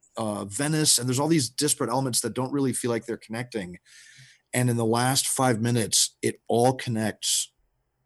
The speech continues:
and it's such a kick to the balls. Um,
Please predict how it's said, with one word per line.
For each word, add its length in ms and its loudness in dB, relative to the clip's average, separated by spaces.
and 140 2
it's 160 -2
such 360 2
a 60 4
kick 260 -4
to 160 -6
the 100 -4
balls. 580 -6
Um, 480 -8